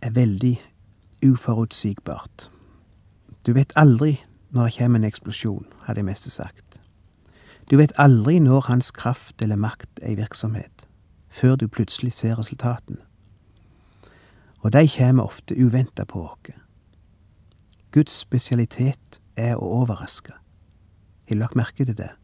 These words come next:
Akkurat på den tida du tror du har funnet ut hvordan Gud vil gjøre ting, tenkt deg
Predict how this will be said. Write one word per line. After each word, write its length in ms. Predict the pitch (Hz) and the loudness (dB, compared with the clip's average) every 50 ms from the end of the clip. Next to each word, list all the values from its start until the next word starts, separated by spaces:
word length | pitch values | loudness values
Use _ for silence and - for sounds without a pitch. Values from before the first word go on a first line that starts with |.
| _ _ _ _ _ _ _ _ _ _ _ _ _ _ _ _ _ _ _ _ _ _ _ | _ _ _ _ _ _ _ _ _ _ _ _ _ _ _ _ _ _ _ _ _ _ _
Akkurat 460 | - 135 131 - - - - 143 143 - | -2 -2 -2 -2 -4 -6 -2 -2 -2 0
på 120 | - 131 | 0 0
den 200 | 120 120 127 131 | 2 2 2 2
tida 380 | - - - 131 131 139 120 104 | 0 -2 -2 -2 0 0 0 -2
du 240 | - - 120 123 123 | -2 -2 -2 -2 -2
tror 360 | - - - 113 117 123 120 - | -4 -4 -2 -2 0 0 -2 -4
du 80 | - 110 | -4 -4
har 120 | 107 110 | -6 -6
funnet 380 | - - 113 104 101 113 - - | -4 -4 -2 -2 -2 -2 -2 0
ut 400 | 127 131 113 - - _ - - _ _ _ _ _ - - | 0 0 0 -2 -4 _ -20 -20 _ _ _ _ _ -8 -4
hvordan 240 | 131 123 - - | -4 -4 -4 -2
Gud 140 | - 113 113 113 | -2 -2 0 0
vil 140 | 110 104 110 | -2 -4 -4
gjøre 160 | 110 110 110 | -4 -4 -6
ting, 340 | - - 107 92 90 - - _ _ _ _ _ _ _ _ _ _ _ _ _ _ _ _ _ _ _ _ _ _ _ _ _ _ _ _ | -6 -8 -8 -8 -8 -10 -14 _ _ _ _ _ _ _ _ _ _ _ _ _ _ _ _ _ _ _ _ _ _ _ _ _ _ _ _
tenkt 600 | - - 143 143 135 - - _ _ - - - _ _ _ _ _ _ | 2 4 4 4 4 0 -6 _ _ -20 -20 -20 _ _ _ _ _ _
deg 280 | - 107 98 104 - | -4 -4 -4 -6 -10